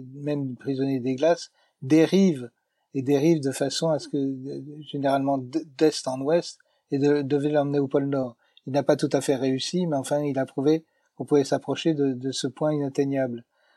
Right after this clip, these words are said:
Quant à Amundsen, il était beaucoup plus, on va dire,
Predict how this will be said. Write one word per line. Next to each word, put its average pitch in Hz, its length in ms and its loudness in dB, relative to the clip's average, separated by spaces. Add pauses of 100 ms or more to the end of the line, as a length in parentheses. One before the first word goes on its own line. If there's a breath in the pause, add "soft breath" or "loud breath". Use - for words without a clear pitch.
Quant 143 140 -2
à 147 100 4
Amundsen, 151 580 4
il 143 120 2
était 131 160 -2
beaucoup 131 240 -2
plus, 139 300 0 (440)
on 143 60 0
va 139 40 2
dire, 139 380 0